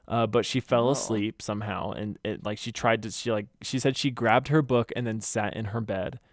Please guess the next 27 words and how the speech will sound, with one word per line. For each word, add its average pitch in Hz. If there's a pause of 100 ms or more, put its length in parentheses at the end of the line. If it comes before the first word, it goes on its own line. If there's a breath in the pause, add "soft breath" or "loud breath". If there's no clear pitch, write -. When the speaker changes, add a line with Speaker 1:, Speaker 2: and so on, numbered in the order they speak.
(380)
Speaker 1:
and 117
then 107
passed -
out 101
before 110
she 107
could 110
open 101
it 95
up 95
and 98
read 101
it. 139 (100)
Speaker 2:
Oh. 285
Speaker 1:
And 127
then 127
later 120
that 147
night, 123
she -
awoke 117
to -
disembodied 113
voices 110
and 120
footsteps -
Speaker 2:
Ew. 240